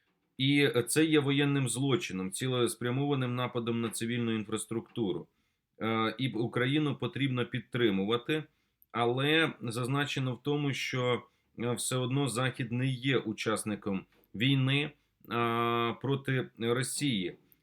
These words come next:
Крім того, він зазначив, Шаленберг: «Народ України заслуговує на мир, але не нав'язаний мир, не продиктований іншими. Саме український народ продемонстрував мужність і відвагу.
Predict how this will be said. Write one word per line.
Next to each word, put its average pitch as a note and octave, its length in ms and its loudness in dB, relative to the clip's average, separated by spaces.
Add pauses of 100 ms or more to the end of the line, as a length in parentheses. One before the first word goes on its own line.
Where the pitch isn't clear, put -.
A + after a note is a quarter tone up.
Крім C3 220 2
того, E3+ 260 4
він D3 160 0
зазначив, C3+ 580 0
Шаленберг: G2+ 680 0
«Народ B2+ 420 0
України C3+ 680 0 (280)
заслуговує C3+ 800 2
на A#2+ 180 2
мир, C#3+ 440 0
але C3 480 2
не C3+ 380 2
нав'язаний A#2 800 2
мир, C3+ 320 0 (280)
не C3 280 4
продиктований A2+ 1000 0
іншими. B2+ 580 -2 (300)
Саме D3 360 4
український D3 720 2
народ B2 380 0
продемонстрував B2 680 0
мужність C3 500 -2
і A#2+ 100 -4
відвагу. G#2 580 -2